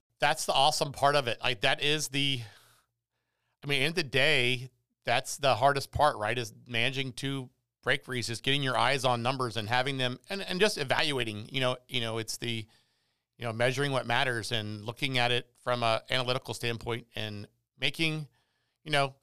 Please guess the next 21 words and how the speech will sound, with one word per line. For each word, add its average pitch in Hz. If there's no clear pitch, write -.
it's -
keeping -
the 151
guardrails 131
up 127
so -
that 123
you 123
guys 127
know 123
where 120
your 113
improvements 117
can 110
happen 110
and 101
looking -
at 101
those 101
differences. 101
Uh, 98